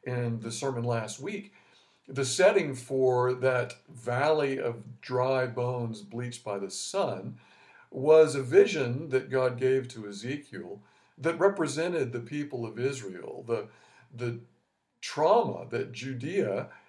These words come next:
had experienced. The people of Judah were in exile in Babylon because the armies of Nebuchadnezzar had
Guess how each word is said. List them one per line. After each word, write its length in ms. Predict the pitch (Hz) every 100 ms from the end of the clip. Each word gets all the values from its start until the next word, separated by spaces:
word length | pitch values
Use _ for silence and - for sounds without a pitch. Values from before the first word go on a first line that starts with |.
| -
had 180 | 139 135
experienced. 840 | 135 - 165 202 131 104 101 -
The 40 |
people 380 | 123 185 208 160
of 80 | 131
Judah 320 | 131 160 143
were 180 | 117 117
in 180 | 120 117
exile 760 | 117 120 117 104 101 101 98 -
in 360 | 110 110 101
Babylon 580 | 95 107 120 95 90 95
because 400 | 135 139 120 117 - - -
the 120 | 135
armies 300 | 131 165 175
of 140 | 143 131
Nebuchadnezzar 800 | 135 120 120 107 95 101 117 143
had 260 | 117 113